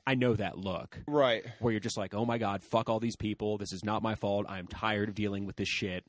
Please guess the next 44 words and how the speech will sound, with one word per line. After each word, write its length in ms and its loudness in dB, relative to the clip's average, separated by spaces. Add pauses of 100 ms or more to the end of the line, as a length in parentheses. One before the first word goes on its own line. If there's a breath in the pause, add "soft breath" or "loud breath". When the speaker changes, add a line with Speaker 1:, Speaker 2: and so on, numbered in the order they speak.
(240 soft breath)
Speaker 1:
Like, 80 4
I'm 60 6
Speaker 2:
And, 80 0
Speaker 1:
sorry 240 8
Speaker 2:
and, 40 2
Speaker 1:
your 100 2
day 180 2
got 200 0
sh-, 220 0 (100)
fucked, 440 4
but 320 2
Speaker 2:
and 120 2
you 100 2
go 160 8
into 120 2
that 160 6
mode 320 6
where 160 4
it's 140 0
like 400 4
customer 360 0
service 400 2
response 520 0
number 180 8
Speaker 1:
Oh, 100 6
Speaker 2:
seven. 380 4 (240 soft breath)
Speaker 1:
automated. 380 4
Speaker 2:
For 80 6
this 220 4 (120)
angry 460 4
person, 640 2
you 180 -2
say, 280 6
Speaker 1:
Yeah. 280 4
Speaker 2:
"I'm 160 6
sorry, 380 6
sir. 320 4 (240 soft breath)
You're 140 4
gonna 180 4
have 180 4
to 100 -4
contact 520 2
customer 440 0
service." 520 -4